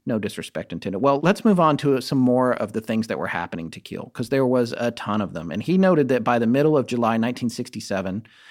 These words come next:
he essentially had a network of communications that were aimed at him from what he referred to as three different systems. And this is how these systems worked.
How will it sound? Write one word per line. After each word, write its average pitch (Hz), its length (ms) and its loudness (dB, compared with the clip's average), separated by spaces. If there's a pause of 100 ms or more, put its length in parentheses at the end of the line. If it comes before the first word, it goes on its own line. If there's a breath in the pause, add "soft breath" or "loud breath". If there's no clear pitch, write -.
(140 loud breath)
he 208 380 2
essentially 165 380 0
had 123 140 2
a 117 60 2
network 123 720 0
of 123 240 0
communications 139 720 -2
that 120 140 0
were 110 140 -2
aimed 135 200 0
at 120 80 -2
him 123 160 -2
from 120 160 0
what 127 140 -2
he 156 160 -2
referred 131 380 0
to 123 120 -2
as 107 200 -2
three 147 380 0
different 120 420 -6
systems. - 440 -10
And 101 100 -6
this 120 140 -2
is 120 80 -6
how 110 120 -4
these 101 160 -6
systems - 360 -12
worked. - 240 -14